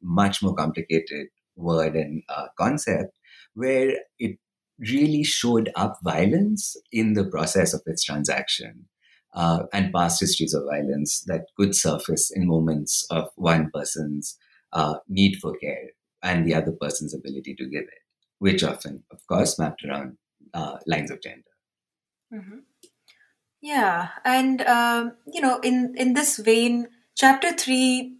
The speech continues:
Speaker 2: uh, demonstrated the ongoing research and conversations around medical practitioners around the issue of how to treat cancer pain, which I guess one could read as a form of care. Um, you show how an emphasis on empathy ex-,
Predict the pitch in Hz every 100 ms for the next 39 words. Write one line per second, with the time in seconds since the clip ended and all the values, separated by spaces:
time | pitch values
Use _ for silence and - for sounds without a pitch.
0 | - 214 214 214 220 - 220 220 214 208
1 | - 220 214 208 220 233 262 262 196 220
2 | - 262 240 233 196 214 226 240 240 247
3 | 247 233 254 330 339 160 - 170 - 165
4 | 165 - _ _ 196 190 185 185 196 190
5 | - 196 180 165 - 185 185 180 165 185
6 | 170 175 165 - - 262 233 202 190 165
7 | 165 170 - 180 170 170 165 170 165 165
8 | 165 165 160 - 160 - - 269 202 -
9 | - - _ - 208 214 214 214 240 277
10 | 277 277 - - 294 302 277 269 262 196
11 | 208 262 269 247 202 185 220 277 214 170
12 | - - -